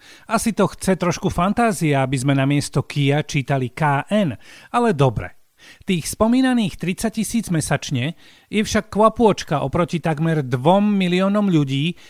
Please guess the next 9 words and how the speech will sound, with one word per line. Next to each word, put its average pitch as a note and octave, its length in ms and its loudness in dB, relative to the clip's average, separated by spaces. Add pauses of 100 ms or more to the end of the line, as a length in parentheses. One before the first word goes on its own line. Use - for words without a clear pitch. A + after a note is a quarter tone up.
(120)
ktorí G#3 400 0
googlia F#3+ 800 2
každý E3 560 0
mesiac D3+ 720 -2
nejaké E3+ 400 0
info E3 400 0
o C#3 160 -2
automobilke C#3+ 800 0
Kia. F3 400 -2